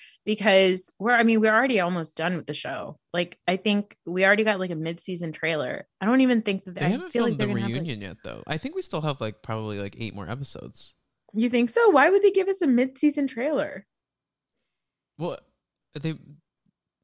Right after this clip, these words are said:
Speaker 2: so this is the first episode post mid-season trailer, I think, isn't it?
Speaker 1: I feel like it's been two episodes, but, like,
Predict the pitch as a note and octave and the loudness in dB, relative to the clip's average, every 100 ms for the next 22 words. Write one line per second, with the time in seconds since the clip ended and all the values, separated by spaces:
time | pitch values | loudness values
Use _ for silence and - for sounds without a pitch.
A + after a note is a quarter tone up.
0 | _ _ - D#3+ C#3 - _ _ D3+ E3 | _ _ -6 -4 -6 -12 _ _ -6 -6
1 | G#3+ G3+ D3 C3+ D3 C3+ A#2 A2+ - C#3+ | -6 -8 -4 -4 -4 -6 -8 -8 -6 -6
2 | - A2 G2+ G#2+ - - A2 G#2 G2 D3 | -6 -10 -10 -14 -14 -8 -6 -6 -6 -6
3 | D3+ C3 A#2+ E3 C4+ _ _ _ _ _ | -8 -8 -10 -10 -10 _ _ _ _ _
4 | _ _ _ _ _ _ - G#4+ G4+ A#3+ | _ _ _ _ _ _ -10 -6 -4 -6
5 | A3+ G3 F#3 G3 F3+ - F#3 F3+ - D#4+ | -8 -12 -10 -8 -10 -8 -10 -10 0 2
6 | F#4+ | 2